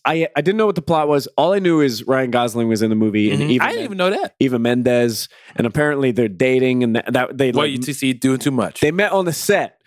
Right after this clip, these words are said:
Speaker 1: This is, this is the kind of information that Timmery gives me. She says, "We should watch this movie 'cause Ryan Gosling
Speaker 2: And
Speaker 1: and
Speaker 2: I'd be
Speaker 1: Eva
Speaker 2: like,
Speaker 1: Mendes."
Speaker 2: "Ah,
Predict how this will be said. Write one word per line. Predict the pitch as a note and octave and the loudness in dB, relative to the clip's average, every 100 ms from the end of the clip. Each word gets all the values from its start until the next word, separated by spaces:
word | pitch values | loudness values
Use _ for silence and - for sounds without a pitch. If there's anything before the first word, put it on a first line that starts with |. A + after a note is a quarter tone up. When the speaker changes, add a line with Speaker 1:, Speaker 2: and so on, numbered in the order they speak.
| _ - | _ -2
Speaker 1:
This | A3+ | 2
is, | D#4+ B3 | 0 2
this | C#4+ G#3 F4 G4 | 0 2 0 0
is | E4 | -2
the | B3+ | 0
kind | C4 | 0
of | G3 | 2
information | E3+ E3 D#3 C#3+ C#3 B2 | 0 0 0 0 0 0
that | - | 0
Timmery | C#3 A#2+ G#2+ | 0 0 0
gives | F#2 G2 - | 0 -2 -4
me. | F2 | -6
She | - C3 | -2 0
says, | D3 C3 | 0 0
"We | F#3+ | -2
should | C4 | 0
watch | A3 G3 - | 0 0 -4
this | D#3+ | -4
movie | E3+ E3+ C#3 | 0 0 0
'cause | C3+ - - D3 | -4 -4 -14 -6
Ryan | C#3 D#3 D3+ | -2 -2 0
Gosling | D#3 D3+ C3+ C3 A#2 - - | 0 0 -2 -4 -6 -10 -4
Speaker 2:
And | E3+ | -2
Speaker 1:
and | |
Speaker 2:
I'd | F3+ | 0
be | D#3 | 2
Speaker 1:
Eva | D3+ | 0
Speaker 2:
like, | D3 | 2
Speaker 1:
Mendes." | F#3 F3 A#3+ | 0 2 2
Speaker 2:
"Ah, | F#4 | 0